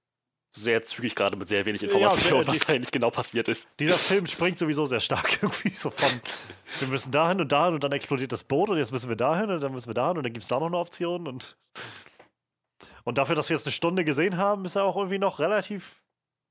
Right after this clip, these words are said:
Speaker 2: naja, unspektakulär gewesen.
Speaker 1: Aber wir haben schon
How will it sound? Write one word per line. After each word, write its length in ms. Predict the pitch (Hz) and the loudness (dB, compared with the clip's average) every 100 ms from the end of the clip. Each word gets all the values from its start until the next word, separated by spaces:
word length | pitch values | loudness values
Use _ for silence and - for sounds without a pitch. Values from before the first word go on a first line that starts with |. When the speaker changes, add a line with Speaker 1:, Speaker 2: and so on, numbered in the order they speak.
| _ _ _ _ _ | _ _ _ _ _
Speaker 2:
naja, 460 | 135 170 185 185 - _ _ _ | -6 -2 0 -2 -4 _ _ _
unspektakulär 800 | 165 180 - 120 120 123 113 107 | -4 -2 -2 0 0 -2 -2 -2
gewesen. 460 | 113 123 - - - - 170 117 - - - - - - - _ _ - _ - - _ _ _ _ _ - | -2 -4 -6 -8 -10 -12 -14 -14 -6 -2 -2 -2 -6 -12 -20 _ _ -20 _ -20 -20 _ _ _ _ _ -6
Speaker 1:
Aber 140 | 104 | -2
wir 100 | 95 | 0
haben 180 | 113 139 | 0 0
schon 360 | 160 156 139 | 0 0 -2